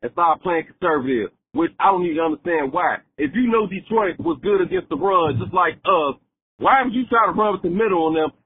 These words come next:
instead of you going outside when you having success on the outside zone? And then on top of that,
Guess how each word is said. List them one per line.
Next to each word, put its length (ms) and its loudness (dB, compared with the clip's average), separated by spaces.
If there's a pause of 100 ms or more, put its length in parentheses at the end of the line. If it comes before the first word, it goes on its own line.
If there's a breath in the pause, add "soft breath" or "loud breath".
instead 300 -2
of 40 -4
you 140 -4
going 360 2
outside 520 0
when 100 -2
you 140 -6
having 300 -2
success 340 -4 (320)
on 100 0
the 80 -4
outside 560 0
zone? 340 -4 (300)
And 160 -4
then 300 2
on 160 -4
top 260 0
of 80 -2
that, 220 0